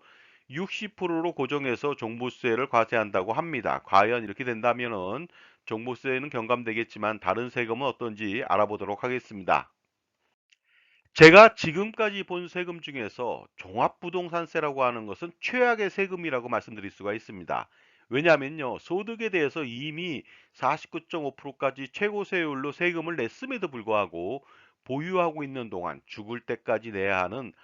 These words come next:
엄청난 세금이기 때문에 그렇습니다. 재산이 어느 정도 있는 경우, 주택이 두 채 이상 있는 경우에 종부세 리스크는 상상 그 이상이 되겠습니다. 왜냐하면요,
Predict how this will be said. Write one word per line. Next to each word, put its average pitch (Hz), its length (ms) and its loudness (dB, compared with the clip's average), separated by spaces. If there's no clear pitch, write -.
엄청난 160 720 -4
세금이기 117 580 -8
때문에 98 380 -8
그렇습니다. 98 680 -6
재산이 202 400 6
어느 185 200 2
정도 185 260 -6
있는 156 240 -8
경우, 113 320 -6
주택이 160 580 -6
두 139 140 -12
채 160 200 -4
이상 143 240 -4
있는 135 280 -10
경우에 113 460 -4
종부세 156 580 -6
리스크는 127 600 -10
상상 185 600 -6
그 143 300 -8
이상이 127 360 -8
되겠습니다. 127 760 -6
왜냐하면요, 131 760 -2